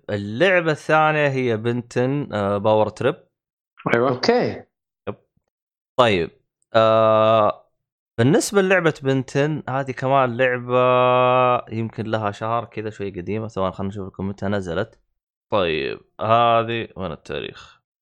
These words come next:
Speaker 1: يا تسعة أكتوبر، يعني لها شهر تقريبا.
Speaker 2: مم.
Speaker 1: آه،
Speaker 3: طب
Speaker 1: طبعا،
Speaker 3: حلو.
Speaker 1: آه، طبعا اللعبة هذه نازلة على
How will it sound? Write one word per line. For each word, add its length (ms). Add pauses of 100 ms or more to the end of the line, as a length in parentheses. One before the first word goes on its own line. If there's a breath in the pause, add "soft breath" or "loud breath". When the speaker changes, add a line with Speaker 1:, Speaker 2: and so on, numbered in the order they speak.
(200)
Speaker 1:
يا 140
تسعة 280
أكتوبر، 560
يعني 220
لها 220
شهر 280
تقريبا. 600 (840)
Speaker 2:
مم. 220
Speaker 1:
آه، 540
Speaker 3:
طب 80
Speaker 1:
طبعا، 140
Speaker 3:
حلو. 400 (180)
Speaker 1:
آه، 560 (140)
طبعا 240
اللعبة 300
هذه 340
نازلة 680
على 360